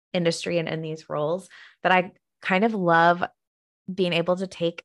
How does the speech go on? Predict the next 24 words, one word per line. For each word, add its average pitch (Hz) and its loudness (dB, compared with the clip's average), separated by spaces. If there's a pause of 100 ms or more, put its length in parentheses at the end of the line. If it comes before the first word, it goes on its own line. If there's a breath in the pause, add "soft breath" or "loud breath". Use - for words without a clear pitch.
tips - -4
from 175 -4
everybody 165 -2
and, 165 -2
like, 165 -6
implement 170 -2
different 165 -2
things 156 -6
for - -10
myself, - -6 (300 loud breath)
because 190 4
I, 175 2 (240)
I 180 2
do 170 0 (320)
feel 196 0
<laughs> - -4
overwhelmed 180 2
at - -6
times, 220 -4 (260 soft breath)
not 254 2 (160)
maybe 180 0
in, 165 2
like, 156 -2
a 156 -2